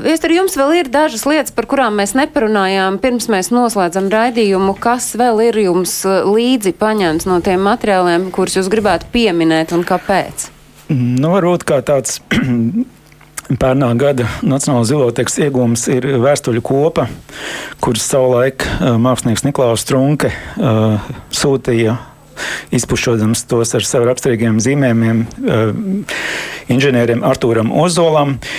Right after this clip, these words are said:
Speaker 2: Viens zviedru kungs bija pirms kādiem gadiem vienā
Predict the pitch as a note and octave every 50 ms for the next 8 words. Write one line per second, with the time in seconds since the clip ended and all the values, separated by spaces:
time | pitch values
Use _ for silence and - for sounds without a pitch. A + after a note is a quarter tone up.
0 | - - - - C3+ C3 B2+ A#2 A2 B2 D#3 F#3+ G#3 G#3 F3 - - G3 F3 C#3+
1 | - - - - B2 B2 C#3 C3 A#2+ A#2+ - - C3+ A#2+ A#2+ A2+ - - - -
2 | - - - - C#3+ C3+ B2+ B2 A#2 A2+ A#2+ C#3+ E3 E3 D3+ C#3 C3+ C#3 A#2+ G2+
3 | - C#3+ C3 B2+ B2 A#2 A2+